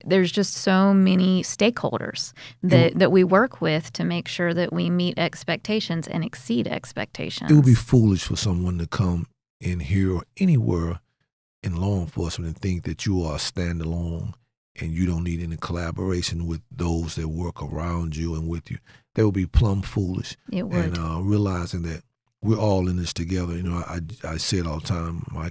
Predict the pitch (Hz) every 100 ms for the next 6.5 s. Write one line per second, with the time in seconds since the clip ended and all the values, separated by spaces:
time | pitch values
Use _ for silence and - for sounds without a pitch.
0 | - - 80 80 101 90 101 82 82 82
1 | 104 85 85 78 78 87 82 80 78 _
2 | _ 190 - - 82 78 - - - 87
3 | 87 - 87 85 85 85 85 82 - 80
4 | - _ _ - 90 107 104 92 - 92
5 | 87 107 90 85 - 85 80 - 92 85
6 | 87 82 78 - 113